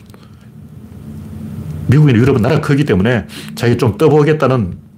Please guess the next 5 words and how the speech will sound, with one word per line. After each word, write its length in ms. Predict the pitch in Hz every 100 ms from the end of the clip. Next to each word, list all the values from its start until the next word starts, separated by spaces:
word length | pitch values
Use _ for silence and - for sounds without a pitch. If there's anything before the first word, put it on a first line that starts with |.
| -
칼럼니스트가 520 | - 131 131 131 -
있는데 200 | 87 92
우리나라는 440 | 87 95 131 110 90
다 120 | 90
개판돼가지고 800 | 110 120 127 131 104 95 120